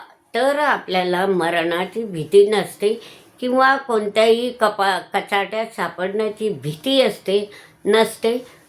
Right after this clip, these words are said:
आपण बिनधोक असतो. त्याला, त्याला आपण आपल्या बुद्धिमत्तेचाच उपयोग करायला पाहिजे. तर हा व्हिडिओ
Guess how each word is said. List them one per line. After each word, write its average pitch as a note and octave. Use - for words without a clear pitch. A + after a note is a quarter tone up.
आपण F3+
बिनधोक F3+
असतो. E3
त्याला, D#3+
त्याला E3+
आपण F3+
आपल्या G#3+
बुद्धिमत्तेचाच F3+
उपयोग B3
करायला E3+
पाहिजे. D3+
तर E3
हा F#3
व्हिडिओ F#3